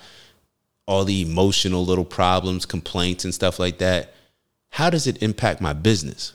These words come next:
So therefore, when you have to, you have to use your leverage to impact their business to get their eyes open, to get them to pay attention.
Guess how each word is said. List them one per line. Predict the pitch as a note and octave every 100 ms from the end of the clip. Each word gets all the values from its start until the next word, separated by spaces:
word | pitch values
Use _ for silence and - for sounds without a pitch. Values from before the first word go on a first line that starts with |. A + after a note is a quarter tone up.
| -
So | - G2
therefore, | A2 D3+ - G2+ G2
when | G2 G2
you | C3
have | D3 -
to, | F#2+ D#2+ - - _
you | G2 D3
have | D#3 -
to |
use | G2 A#2 G2+
your | F2+
leverage | E2+ B2+ G2 E2+
to | - -
impact | G#2 G#2 - G2 -
their | E2+
business | C#2+ A#2 F#2+ F2
to | -
get | E2 F2+
their | G2 F#2
eyes | - F#2 F2+
open, | D#2+ D2+ D2+
to |
get | C#2+ E2+
them | F2+
to | E2+
pay | G2
attention. | D#2+ - F#2 - -